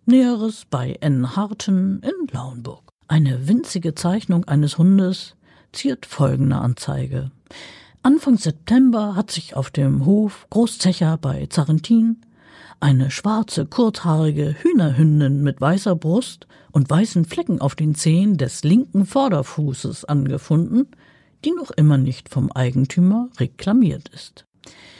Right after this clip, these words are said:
Familiennachrichten sind von teilweise erschütternder Kürze. So wird untereinander abgehakt: Geboren, fünfzehnter Oktober, Töpfermeister Lampel, ein Sohn, Schuhmachermeister Lübke,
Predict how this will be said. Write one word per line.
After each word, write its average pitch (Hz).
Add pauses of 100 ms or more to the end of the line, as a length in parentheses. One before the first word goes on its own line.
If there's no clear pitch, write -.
(140)
Familiennachrichten 196
sind 190
von 226
teilweise 135
erschütternder -
Kürze. 147 (800)
So 165
wird 175
untereinander 180
abgehakt: 165 (540)
Geboren, 226
fünfzehnter 165
Oktober, 185 (500)
Töpfermeister 151
Lampel, 175
ein 226
Sohn, 147 (140)
Schuhmachermeister 143
Lübke, 196